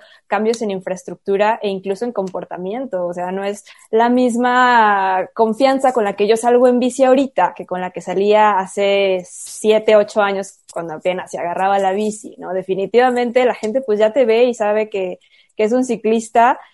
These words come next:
y, y no te <laughs> pasa el carro por encima tan fácilmente. Pues la verdad es que felicidades por haber obtenido este primer lugar en el ranking, pero también por todo el, el trabajo que han hecho, o sea, porque se ve que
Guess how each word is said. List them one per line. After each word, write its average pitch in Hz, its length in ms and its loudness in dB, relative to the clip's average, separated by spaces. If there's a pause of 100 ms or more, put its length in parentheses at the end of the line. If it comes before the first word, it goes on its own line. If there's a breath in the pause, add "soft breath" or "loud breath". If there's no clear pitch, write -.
(160 loud breath)
y, 196 440 0
y 196 40 0
no 208 120 -2
te 254 100 2
<laughs> 262 80 -4
pasa - 180 0
el 226 80 2
carro 220 280 2
por 196 120 -6
encima 196 340 -8
tan 180 180 -10
fácilmente. - 560 -16 (120)
Pues 190 480 -4
la 196 120 0
verdad 196 280 4
es 214 140 -2
que 214 400 4
felicidades 208 840 4
por 185 160 -4
haber 185 340 0 (240 soft breath)
obtenido 196 460 0
este 202 160 -2
primer 202 360 0
lugar 196 300 2
en 190 120 -2
el 185 160 -4
ranking, 233 560 0 (240 loud breath)
pero 240 180 4
también 269 300 2
por 392 160 -4
todo 311 260 6
el, 294 180 0
el 220 120 -2
trabajo 214 420 0
que 220 80 -4
han 185 120 -4
hecho, - 380 -12
o 175 140 -6
sea, 180 420 -2 (400 loud breath)
porque 226 280 4
se 233 160 4
ve 254 160 6
que 294 500 6